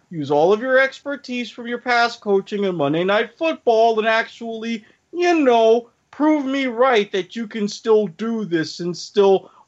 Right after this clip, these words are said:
for the most part, care. The game's changed. You've changed with it, you just catch up. You'll be fine.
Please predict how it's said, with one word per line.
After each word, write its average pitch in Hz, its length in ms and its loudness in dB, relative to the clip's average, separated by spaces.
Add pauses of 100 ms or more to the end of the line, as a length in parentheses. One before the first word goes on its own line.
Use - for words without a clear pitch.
(140)
for 330 200 0
the 285 180 2
most 254 640 0
part, 160 440 -2
care. 147 560 -6 (520)
The 135 120 -6
game's 175 460 -4
changed. 233 800 -4
You've 160 340 -6
changed 226 560 -2
with 208 400 -2
it, 185 200 2 (200)
you 233 160 -14
just 220 360 -4
catch 247 460 -4
up. 208 320 0 (160)
You'll 143 200 -6
be 202 140 -8
fine. 202 640 0